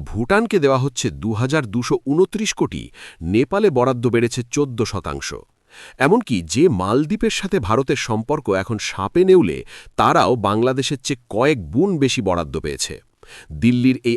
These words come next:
আর্থিক অবহেলা কি কেবলই বাজেট কাটছাঁট, নাকি বর্তমান ইউনূস সরকারকে চাপে ফেলার কোনো সুদূর প্রসারী কৌশল? তবে আসল খেলাটা টাকার অঙ্কে নয়, বরং বাণিজ্যের মাঠে। ভারতীয় সংবাদ মাধ্যমগুলো এই বাজেটকে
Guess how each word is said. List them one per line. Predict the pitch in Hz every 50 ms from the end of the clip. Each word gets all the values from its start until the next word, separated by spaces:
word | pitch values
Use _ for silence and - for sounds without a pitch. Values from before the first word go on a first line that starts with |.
| - -
আর্থিক | 87 101 107 - - - 135 - - -
অবহেলা | 101 107 117 127 135 127 92 64 65 69 - - - -
কি | - 131 123
কেবলই | - 127 120 131 151 156 143 85
বাজেট | - 87 98 104 151 175 -
কাটছাঁট, | - 196 208 - - - 92 76 - - - - - - -
নাকি | 123 127 - 151 113
বর্তমান | 92 107 127 135 - - 180 196 196 151
ইউনূস | 110 120 143 175 190 -
সরকারকে | - - 185 165 - 175 170 160 - 175 139
চাপে | - - 110 113 - 175 143
ফেলার | - 143 139 139 135 131
কোনো | - 131 123 117
সুদূর | - - - 160 147 147 120
প্রসারী | - 131 120 - - 101 85 -
কৌশল? | - 76 73 - - - 64 57 55 - _ _ _ _ _ _ _ _ _ _ - - - - _
তবে | - 98 92 107 - _ 78
আসল | 80 98 113 - - 170 165
খেলাটা | - - 165 156 131 - 98 - - _ -
টাকার | 104 98 101 - 107 90 78
অঙ্কে | 78 73 - - 76
নয়, | 71 69 58 50 - - - - - - 69
বরং | 104 107 113 110 98 73 65
বাণিজ্যের | 67 87 95 107 117 107 78 65 - 82 64 65
মাঠে। | 65 62 - - - - - _ _ _ - - - - - - -
ভারতীয় | - - 98 107 127 143 - 175 175 156
সংবাদ | - 139 127 127 131 139 135
মাধ্যমগুলো | 127 131 131 117 127 139 139 127 131 135 139 - -
এই | - 117 113
বাজেটকে | 85 87 95 107 104 151 143 - - 123